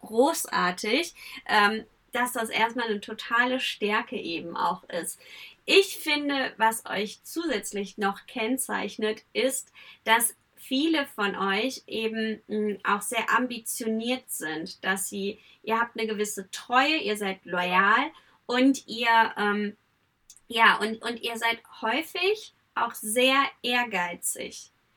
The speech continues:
Und das ist ja grundsätzlich erst einmal total super. Es wird dann zum Störfaktor, wenn es euch stresst, wenn es euch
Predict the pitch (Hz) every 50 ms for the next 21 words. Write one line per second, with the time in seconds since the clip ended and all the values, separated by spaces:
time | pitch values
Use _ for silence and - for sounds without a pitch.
0 | _ _ - 214 240 262 269 311 302 - 302 254 214 208 - 214 226 262 311 359
1 | 349 277 262 - - 240 240 240 - - - _ _ _ _ - 196 220 240 -
2 | 302 269 240 214 202 202 - 214 202 - - 196 190 190 190 185 - 208 196 -
3 | - 254 254 302 403 427 _ _ _ _ _ _ _ 220 220 - 226 220 214 208
4 | 202 196 254 311 311 320 311 302 - - - 247 247 262 269 - - 269 262 -
5 | - 269 254 247 220 220 226 233 247 247 247 - - - - 220 220 220 233 233
6 | - - _ _ _ _ _ _ - - - - 233 202 196 196 - - _ _
7 | 208 208 214 214 214 220 - - 202 208 -